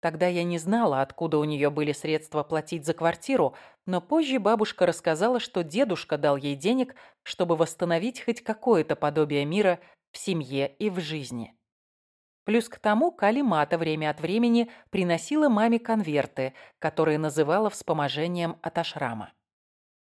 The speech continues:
Меня записали в английскую среднюю школу, где я, совершенно неподготовленная к учёбе, отставала по всем предметам. Директриса настоятельно рекомендовала взять репетиторов, чтобы подтянуть мои знания.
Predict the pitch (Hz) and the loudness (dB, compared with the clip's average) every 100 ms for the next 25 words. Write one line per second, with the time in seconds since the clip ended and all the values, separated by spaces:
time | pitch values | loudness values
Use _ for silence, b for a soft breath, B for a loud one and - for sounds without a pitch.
0 | _ _ - 180 220 330 311 220 - 254 | _ _ -4 0 2 2 2 -2 -2 0
1 | 240 196 180 180 220 - 214 196 - 180 | 2 2 0 -2 -4 -2 -4 -4 -4 -4
2 | 170 185 175 - 220 185 139 123 B B | -2 -4 -4 -6 2 4 4 -2 B B
3 | 165 156 151 156 151 160 160 - 302 294 | -8 -2 2 2 0 2 0 2 0 2
4 | 233 220 175 196 202 202 147 139 135 135 | 2 4 2 2 2 0 0 0 2 0
5 | - 156 - 302 160 139 B B _ - | 0 -6 -2 0 2 0 B B _ -8
6 | 196 - 175 165 254 269 269 185 - 214 | -8 -2 -2 2 2 2 0 -2 0 -2
7 | 226 214 175 143 - 110 104 _ _ _ | 0 -4 -2 -6 -6 -10 -10 _ _ _
8 | _ _ _ _ - 175 202 180 - 277 | _ _ _ _ -8 0 0 0 -2 -2
9 | 294 269 233 240 185 185 233 233 214 202 | 2 2 2 4 4 4 2 2 2 2
10 | 185 170 165 156 151 190 165 147 170 - | 0 -2 4 4 4 2 0 0 -2 -2
11 | 180 175 - 233 151 127 - B B - | -4 -6 -4 -2 0 -2 -6 B B -4
12 | 165 156 160 160 165 160 170 - 175 180 | 0 0 -2 -4 -4 -2 -4 -2 -2 -2
13 | 175 233 208 131 117 110 | 0 0 0 -4 -6 -8